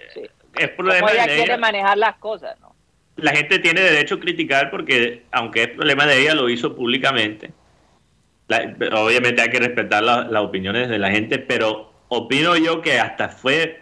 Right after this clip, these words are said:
Speaker 2: para mí un ejemplo positivo para sus hijos. Yo sé que muchos van a estar en desacuerdo conmigo, pero ella básicamente convirtió, convirtió una situación negativa
Speaker 1: Convirtió, sí.
Speaker 2: en algo, convirtió una cosa negativa en algo positivo.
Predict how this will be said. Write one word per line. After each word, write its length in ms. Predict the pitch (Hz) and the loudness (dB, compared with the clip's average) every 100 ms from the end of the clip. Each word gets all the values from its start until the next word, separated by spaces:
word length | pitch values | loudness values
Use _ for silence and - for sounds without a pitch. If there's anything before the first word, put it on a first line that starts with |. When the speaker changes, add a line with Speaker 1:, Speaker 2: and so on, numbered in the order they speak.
| - | -2
Speaker 2:
para 200 | 123 110 | 0 2
mí 280 | 131 151 151 | 2 0 0
un 140 | 147 147 | -2 -2
ejemplo 380 | 147 151 151 | -2 -2 -2
positivo 520 | 120 113 117 165 160 92 | -2 -4 -2 -2 -2 -2
para 200 | 80 71 | -4 -4
sus 260 | 80 80 | -6 -2
hijos. 180 | 82 78 | -2 0
Yo 100 | 87 | -2
sé 160 | 82 - | -2 -2
que 80 | 120 | -2
muchos 340 | 117 139 139 | -4 -4 -2
van 200 | 123 120 | 0 0
a 40 | 120 | 0
estar 180 | 117 120 | 0 0
en 100 | 110 | 0
desacuerdo 500 | 95 - 98 113 110 | -4 -2 -2 0 -2
conmigo, 320 | 107 135 - - _ _ _ _ _ _ _ | -2 -6 -10 -18 _ _ _ _ _ _ _
pero 180 | 101 95 | -2 0
ella 240 | 104 135 139 | 2 2 2
básicamente 1000 | 131 131 127 120 123 127 - 85 82 80 _ _ _ _ _ | 2 0 -2 0 0 -2 -4 -6 -8 -10 _ _ _ _ _
convirtió, 1040 | - 95 87 80 76 - 95 139 101 76 90 _ _ _ _ _ _ _ _ | -10 -6 -4 -4 -6 -4 0 0 0 -4 -12 _ _ _ _ _ _ _ _
convirtió 920 | 95 90 90 - 101 127 120 82 - _ - - | -6 -2 -2 -2 -2 0 0 -2 -8 _ -20 -10
una 240 | 104 123 123 | -4 -2 0
situación 720 | 117 95 90 - 117 92 85 | -2 -2 -4 -2 -4 -2 -2
negativa 220 | 87 82 | -2 0
Speaker 1:
Convirtió, 400 | 170 143 165 139 | -2 -4 -4 -4
sí. 120 | - | -8
Speaker 2:
en 40 | - | -4
algo, 300 | 82 - - - _ - | -4 -4 -8 -14 _ -12
convirtió 640 | - 92 87 - 156 92 - | -6 -4 -4 -2 -2 -2 0
una 240 | 107 110 | 0 0
cosa 360 | - 110 120 - | -2 -2 -4 -2
negativa 480 | 98 92 92 - 85 | -2 -2 -2 -2 0
en 60 | |
algo 260 | 87 92 92 | 0 -2 -4
positivo. 440 | - - - - | -8 -14 -16 -18